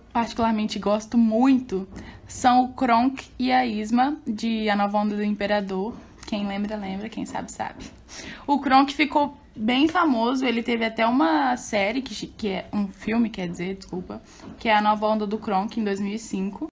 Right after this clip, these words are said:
Ele tinha se desvinculado da Yzma e agora era um chefe de restaurante.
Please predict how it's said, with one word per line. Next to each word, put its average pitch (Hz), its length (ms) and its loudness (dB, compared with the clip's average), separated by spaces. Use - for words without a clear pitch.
Ele 202 280 -2
tinha 226 440 2
se 226 140 -2
desvinculado 214 640 2
da 202 140 0
Yzma 214 420 0
e 220 80 -2
agora 196 280 0
era 196 80 -4
um 202 280 -4
chefe 202 380 -6
de 214 100 -4
restaurante. 202 760 -4